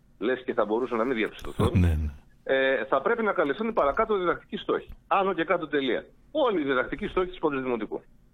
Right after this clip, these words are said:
Speaker 1: Στη Δευτέρα. Όλοι οι διδακτικοί στόχοι της Δευτέρας δημοτικού.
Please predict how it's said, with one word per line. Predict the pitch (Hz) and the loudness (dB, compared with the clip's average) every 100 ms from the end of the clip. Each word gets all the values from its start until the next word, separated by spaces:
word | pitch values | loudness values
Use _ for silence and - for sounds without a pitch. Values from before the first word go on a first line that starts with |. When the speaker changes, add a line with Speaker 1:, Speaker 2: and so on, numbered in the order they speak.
| - - - - - - - | -20 -20 -20 -20 -20 -20 -14
Speaker 1:
Στη | - | -4
Δευτέρα. | 220 202 196 92 - - | -2 0 0 0 -2 0
Όλοι | 247 240 175 | 2 2 2
οι | |
διδακτικοί | 147 127 - 185 | 2 -2 -2 -2
στόχοι | 185 180 | -2 -2
της | 165 | -2
Δευτέρας | 139 170 139 | 0 0 0
δημοτικού. | 139 127 113 - | -4 -6 -8 -10